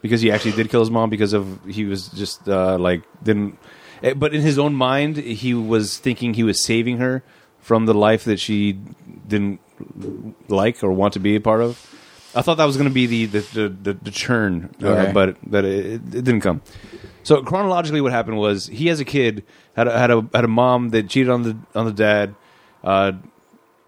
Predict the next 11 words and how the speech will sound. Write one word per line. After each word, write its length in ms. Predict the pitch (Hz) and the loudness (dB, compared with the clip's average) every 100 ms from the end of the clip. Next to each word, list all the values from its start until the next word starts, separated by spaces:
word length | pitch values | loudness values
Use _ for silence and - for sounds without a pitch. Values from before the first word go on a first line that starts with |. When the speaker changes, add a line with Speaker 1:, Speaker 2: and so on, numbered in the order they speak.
| _ _ - 110 | _ _ -16 0
Speaker 1:
dad 280 | 120 117 | 4 4
had 140 | 113 92 - - - | 2 -2 -12 -16 0
found 240 | 120 117 | 2 4
out. 280 | 110 113 - - _ _ - - _ _ - - | 4 2 -2 -20 _ _ -20 -20 _ _ -10 -2
They 140 | 110 | 0
moved 360 | 110 131 147 135 | 2 2 2 4
away. 420 | 117 107 101 104 _ _ _ _ _ _ _ - | 4 4 2 -2 _ _ _ _ _ _ _ -16
Mom 380 | 110 120 120 117 | -2 2 2 0
started 520 | - 110 104 101 92 | 0 2 2 0 -2
tricking, 600 | - 151 151 147 143 135 - | 0 0 2 0 -2 -4 -2
uh, 540 | 104 104 101 98 98 | 2 4 6 4 2